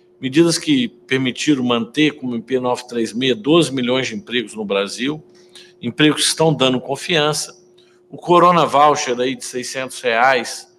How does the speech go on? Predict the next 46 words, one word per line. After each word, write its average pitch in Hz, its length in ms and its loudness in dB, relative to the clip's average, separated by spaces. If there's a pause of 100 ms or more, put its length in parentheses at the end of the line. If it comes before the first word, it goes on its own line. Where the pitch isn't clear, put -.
(300)
tá 131 140 -2
injetando 131 480 -2
trinta 170 400 -4
bilhões 156 560 -2
de 127 100 -6
reais 123 300 -2
por 147 260 -6
mês 135 240 -2
na 123 80 -8
economia 120 540 -4 (340)
e - 60 -18
para - 160 0
as 170 80 0
pessoas 165 440 0
menos 156 420 2
assistidas. - 840 -6 (460)
Então, 123 300 -4
nós 143 160 0
estamos 139 320 -4
vendo 131 320 -2
aí 131 160 0
que - 160 -12
os 139 100 -6
pobres 147 460 2
não 151 120 2
deixaram 156 580 2
de - 100 -8
consumir, 139 640 -6
aqueles - 580 -12 (460)
com 127 120 -8
menor 123 400 2
nível 131 300 0
de 113 140 -4
renda 120 320 0
não 131 120 -2
deixaram 151 360 0
de - 60 -16
consumir 151 400 -2
nesse 143 240 0
momento, 131 420 -2
que - 120 -8
é 135 60 0
importantíssimo 156 920 -4
para 127 160 -10
a - 20 -10
economia. 110 580 -12